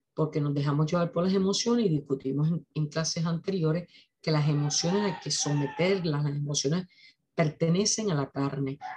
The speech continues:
y nosotros, transformados en espíritu, obedecemos al espíritu. Por lo tanto, hay que apartarnos, hay que orar por obras misioneras, obras evangelísticas, obras de servicio,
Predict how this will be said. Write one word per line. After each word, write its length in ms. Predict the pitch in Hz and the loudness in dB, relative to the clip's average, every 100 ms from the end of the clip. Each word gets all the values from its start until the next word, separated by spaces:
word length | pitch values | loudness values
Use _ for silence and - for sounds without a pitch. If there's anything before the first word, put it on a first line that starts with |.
| - | 0
y 80 | |
nosotros, 840 | 165 151 151 - 220 226 156 151 - - - - 855 - - - | 2 2 0 0 0 2 0 0 -2 -10 -14 -12 -12 -12 -16 -8
transformados 640 | 147 135 135 135 143 151 180 | -4 -4 -2 0 2 2 0
en 60 | |
espíritu, 680 | 185 - 247 208 - 165 - _ | -4 -4 -2 -2 -4 -6 -8 _
obedecemos 680 | 151 139 135 135 151 190 226 | 2 2 2 0 0 0 2
al 100 | 185 | 0
espíritu. 640 | - _ 139 135 - 143 - _ _ _ - - _ | -2 _ 0 0 -4 -12 -20 _ _ _ -20 -20 _
Por 140 | 135 | 0
lo 140 | 143 139 | 0 2
tanto, 580 | 196 226 - 202 202 _ - | 2 2 2 0 0 _ -4
hay 140 | 147 | -2
que 80 | 160 | 0
apartarnos, 840 | 170 156 151 - 147 147 160 156 156 | 0 0 -2 -2 0 2 2 2 2
hay 200 | 151 147 | 0 0
que 100 | 156 | 2
orar 340 | 156 151 151 | 2 2 0
por 160 | 147 143 | -2 -2
obras 280 | 147 156 | 0 -2
misioneras, 640 | 156 151 - 151 147 151 151 | 0 -2 -2 -2 0 2 2
obras 320 | 151 147 147 | 0 0 0
evangelísticas, 840 | 147 143 147 147 156 151 139 139 143 | 0 0 0 0 -2 -4 -10 -6 -2
obras 340 | 143 151 151 | -2 0 0
de 100 | 151 | 0
servicio, 840 | 151 147 147 147 143 147 - 139 | -2 -2 -2 -2 0 0 0 -4